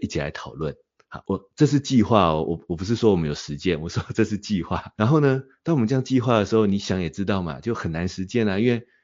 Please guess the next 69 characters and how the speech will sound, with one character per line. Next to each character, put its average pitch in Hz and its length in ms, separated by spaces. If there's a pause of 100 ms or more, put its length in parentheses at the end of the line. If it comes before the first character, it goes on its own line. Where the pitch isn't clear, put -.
(200)
大 120 100
家 123 80
上 120 200
班 113 120
都 110 120
很 90 160
忙， 80 440
然 85 120
后 110 260 (240)
可 90 100
能 90 400
最 117 140
后 110 120
什 95 140
么 80 60
都 98 100
没 98 100
有 80 120
看， 90 360 (220)
那 110 80
周 110 200
末 117 200
又 110 240 (220)
一 104 80
定 110 160
就 113 100
想 82 200
要 98 240 (200)
这 101 100
个 90 120
追 98 240
剧 98 260
啊， 87 220
然 80 100
后 98 300 (260)
还 - 160
要 98 240
花 95 180
时 92 140
间 95 180
陪 85 140
小 80 180
孩， 78 220
然 80 120
后 92 80
也 87 100
想 80 160
要 85 60
出 98 140
去 107 140
玩 82 240
啊， 87 80
什 85 120
么 85 80
等 98 180
等 104 140
的， 85 120 (260)
就 117 100
是 - 420
很 95 140
难 95 200
以 90 80
实 - 220
践。 - 320
那 165 320
怎 95 100
么 98 140
办 135 240
呢？ 110 240